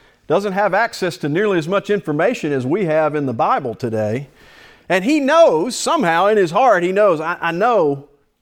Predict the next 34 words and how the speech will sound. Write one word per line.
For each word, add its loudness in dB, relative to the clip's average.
based 0
on -2
my 0
relationship 0
with -4
God, -2
I 0
know 0
things 0
are -2
gonna 0
be 4
okay 2
between -2
me 0
and 0
God, 0
ultimately. -4
I -2
don't 0
know 2
how. 4
I -2
know 0
God 4
is -2
faithful. 0
I 0
know 0
that's 0
gonna -4
come -4
to -6
pass." -2